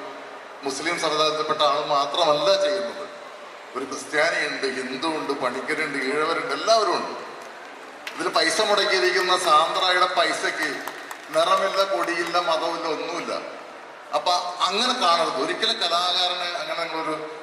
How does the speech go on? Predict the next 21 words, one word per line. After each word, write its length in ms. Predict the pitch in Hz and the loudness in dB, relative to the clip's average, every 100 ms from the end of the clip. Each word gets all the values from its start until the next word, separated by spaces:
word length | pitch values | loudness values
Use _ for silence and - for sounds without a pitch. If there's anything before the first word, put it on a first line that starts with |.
| - | -6
ഒരു 140 | 147 | -4
കൊടിയുടെയോ 680 | 147 143 139 151 160 156 156 | -4 -2 0 0 -2 -2 -2
മതത്തിന്റെയോ 880 | 143 131 135 147 151 165 156 156 156 | -2 0 0 2 0 -4 -2 0 2
ഒന്നും 320 | 127 120 123 | 0 0 2
കാണരുത്. 340 | 147 131 139 131 | 4 4 2 -2
എനിക്ക് 160 | 127 | -4
വളരെ 240 | 175 202 208 | 0 2 2
വിഷമത്തോടുകൂടി 640 | 165 196 196 196 190 180 | 0 2 2 4 2 2
പറയാം, 280 | 160 143 143 | 2 2 2
ഞാനത് 200 | 156 170 | 2 4
ആരെയും 320 | 160 160 151 | 4 4 0
വേദനിപ്പിക്കാൻ 540 | 156 170 170 180 190 165 | 0 0 -2 -2 -2 0
പറയുന്നതല്ല. 560 | 156 151 143 - - - - - - - - 185 | 0 0 0 -2 -4 -8 -12 -14 -14 -16 -4 -2
എന്തെല്ലാം 400 | 226 233 220 208 | 0 2 2 2
സ്റ്റേറ്റ്മെന്റ്സ് 600 | - 151 - - - 151 | -2 -4 -4 -6 -4 -2
ആണ് 160 | 139 | 0
ഇടുന്നത്, 340 | 120 113 110 110 | -2 -6 -8 -6
അത് 260 | 165 - - | -6 -6 -4
തെറ്റാണ്. 500 | 160 156 175 160 117 - - - - - - | -4 -2 2 2 2 -6 -10 -12 -16 -16 0
കലാകാരന്, 1000 | 151 180 196 196 190 185 175 180 - - - - | 2 4 2 2 2 0 -2 -4 -8 -12 -12 -8
സിനിമാക്കാരന് 800 | 147 170 190 185 175 156 151 | -4 2 2 4 2 2 0